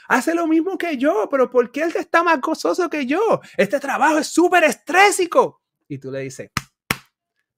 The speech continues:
"Porque yo lo hago por el Rey de Reyes y Señor de Señores".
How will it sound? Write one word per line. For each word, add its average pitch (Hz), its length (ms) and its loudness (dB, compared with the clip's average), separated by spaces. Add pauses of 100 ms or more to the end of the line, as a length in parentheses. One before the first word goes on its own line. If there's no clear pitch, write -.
(160)
"Porque 113 340 -12
yo 110 160 -10
lo 120 160 -6
hago 120 300 -6
por 110 160 -10
el 104 140 -14
Rey 120 320 -10
de 110 180 -12
Reyes 120 560 -12
y 127 80 -20
Señor 104 480 -14
de 107 120 -20
Señores". 110 760 -14